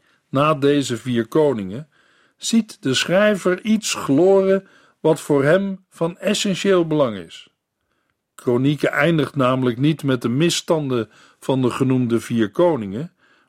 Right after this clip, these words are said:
maar met nieuwe hoop. De Heere werkt door een vreemde koning in een vreemd land aan een plan van wederopbouw en herstel voor zijn volk Israël.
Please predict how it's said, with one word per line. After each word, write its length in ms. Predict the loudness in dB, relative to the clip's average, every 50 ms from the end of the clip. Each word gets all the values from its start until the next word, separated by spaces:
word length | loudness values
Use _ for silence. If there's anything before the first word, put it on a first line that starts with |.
| _
maar 220 | -4 0 0 0 0
met 220 | -2 -6 -6 -2
nieuwe 320 | 0 2 4 4 4 2 2
hoop. 420 | 2 2 2 2 0 -4 -14 _ _ _ _ _ _ _ _ _ _ _ _ _ _ _ _ _ _ _
De 160 | -6 -6 -4
Heere 460 | -2 -2 0 0 0 2 2 0 0
werkt 380 | 2 0 2 2 0 -2 0 0
door 160 | 0 2 2
een 160 | 0 -2 -4
vreemde 540 | -2 0 2 2 2 2 0 -2 -4 -4 -4
koning 520 | 0 2 4 4 4 2 -2 -4 -6 -6
in 140 | -4 -4 -4
een 100 | -4 -4
vreemd 500 | -4 -2 0 2 2 2 2 0 -2 0
land 500 | 0 2 2 2 0 -2 -6 -8 -10 -4
aan 220 | 0 0 0 0
een 160 | -2 -4 -6 -4
plan 460 | 0 2 2 2 2 -2 -8 -8 _ _ _ _ -20 _ _
van 260 | -8 -4 -2 -2 0
wederopbouw 840 | 2 2 2 2 2 0 -2 -2 -2 -2 -2 0 2 2 2 2 0 -2
en 140 | -6 -6
herstel 800 | -6 -6 -6 -6 -8 -8 -2 0 0 2 2 2 0 0 -4 -8 -20 -20 _ _
voor 240 | -2 0 2 2
zijn 240 | 2 0 -2 -4 -4
volk 360 | -2 0 2 2 2 0 -4
Israël. 640 | -8 -6 -4 -4 -2 -2 -4 -4 -6 -8 -10 -12 -16